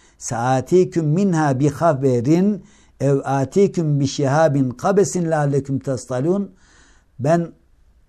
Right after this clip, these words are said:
orada ya bir haberci bulurum, bize yol gösterir, yahut bir kor, ateş kor parçası getirin de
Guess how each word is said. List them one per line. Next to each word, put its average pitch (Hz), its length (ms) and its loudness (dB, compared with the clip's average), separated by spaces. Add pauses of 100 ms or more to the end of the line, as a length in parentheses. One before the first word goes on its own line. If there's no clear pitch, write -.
(120)
orada 147 360 4
ya 151 260 4
bir 175 240 6
haberci 175 720 2
bulurum, 143 480 2 (520)
bize 139 180 2
yol 143 300 4
gösterir, 190 640 4 (340)
yahut 147 580 0
bir 160 260 4 (160)
kor, 156 280 0 (380)
ateş 139 380 0
kor 139 300 -2
parçası 127 520 -4
getirin 165 540 -2
de 127 200 -4